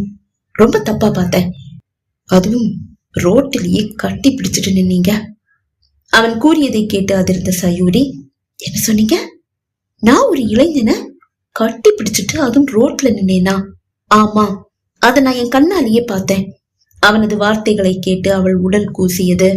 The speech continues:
"நான் அப்படிப்பட்ட பொண்ணு இல்ல சார்." "தெரியும், நீ அப்படிப்பட்ட பொண்ணு இல்லைன்னு எனக்கு ரொம்ப நல்லாவே தெரியும். அப்புறம் எதுக்கு இந்த நாடகம்? என்ன மாதிரியே நீயும் பயப்பட ஆரம்பிச்சிட்டியா,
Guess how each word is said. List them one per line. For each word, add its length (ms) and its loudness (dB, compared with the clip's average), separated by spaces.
"நான் 240 4
அப்படிப்பட்ட 680 0
பொண்ணு 300 0
இல்ல 180 0
சார்." 300 -2
"தெரியும், 360 4
நீ 160 6
அப்படிப்பட்ட 560 -2
பொண்ணு 300 2
இல்லைன்னு 420 0
எனக்கு 280 0
ரொம்ப 220 2
நல்லாவே 420 0
தெரியும். 320 0
அப்புறம் 360 -2
எதுக்கு 280 -2
இந்த 200 0
நாடகம்? 420 0
என்ன 200 4
மாதிரியே 400 2
நீயும் 360 2
பயப்பட 380 0
ஆரம்பிச்சிட்டியா, 640 -2